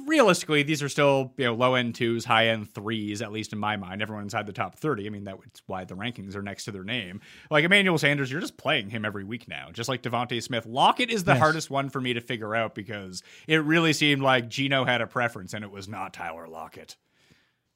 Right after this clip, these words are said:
Speaker 2: Uh, Geno was only pretty much D K Metcalf. And then on top of that is, didn't, wasn't there a report after the game that Tyler Lockett's a hu-, not a hundred percent now?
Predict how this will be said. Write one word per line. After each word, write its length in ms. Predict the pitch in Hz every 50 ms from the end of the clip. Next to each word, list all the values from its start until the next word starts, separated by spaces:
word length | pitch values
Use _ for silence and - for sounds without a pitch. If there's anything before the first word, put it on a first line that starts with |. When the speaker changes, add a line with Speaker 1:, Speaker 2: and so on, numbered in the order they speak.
| _ _ _ _ -
Speaker 2:
Uh, 120 | 139 131 120
Geno 340 | 110 143 151 151 147 139 123
was 160 | 120 110 - -
only 340 | 135 127 135 143 131 117 107
pretty 220 | 101 - 117 113 110
much 240 | 107 107 101 -
D 160 | - 117 113 -
K 160 | 120 117 113
Metcalf. 640 | 107 107 107 - - 110 107 104 104 104 101 - -
And 120 | - 127 120
then 100 | 123 123
on 160 | 120 123 120
top 300 | - 131 131 139 127 127
of 80 | 123 113
that 260 | 110 110 107 101 - -
is, 480 | 117 113 107 107 104 104 104 104 - -
didn't, 280 | - 196 214 208 -
wasn't 260 | - 156 190 - -
there 80 | - 170
a 20 |
report 320 | 151 123 - - 151 160 156
after 160 | 135 - 139
the 80 | 120 107
game 200 | - 127 131 131
that 80 | 117 -
Tyler 240 | 131 131 127 123
Lockett's 500 | 117 113 120 120 - 139 - - - - -
a 60 | 143
hu-, 100 | - 120 -
not 180 | 135 120 127 127
a 40 | 117
hundred 220 | 143 147 131 113
percent 300 | 104 - - 113 - -
now? 200 | 170 160 160